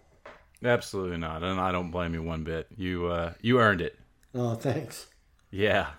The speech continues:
Speaker 1: All right. Well, um, let's see. What else has transpired since, uh, last we spoke in this podcast capacity? Uh, I know
Speaker 2: Well
Speaker 1: the M C U has expanded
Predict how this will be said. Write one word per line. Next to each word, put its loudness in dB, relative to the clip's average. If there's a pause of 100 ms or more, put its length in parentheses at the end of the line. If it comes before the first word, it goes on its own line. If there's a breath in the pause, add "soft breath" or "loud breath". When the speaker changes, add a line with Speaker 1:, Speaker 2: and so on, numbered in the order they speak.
(540 soft breath)
Speaker 1:
All -2
right. 6
Well, 4 (400 loud breath)
um, 4
let's -4
see. -2
What -2
else 0
has -6
transpired -2
since, -10 (100)
uh, -8
last -2
we -6
spoke -2
in -6
this -6
podcast -2 (680 soft breath)
capacity? -2
Uh, -4
I 0
know 4 (180)
Speaker 2:
Well 6
Speaker 1:
the -2
M 0
C -8
U -2
has -4
expanded -2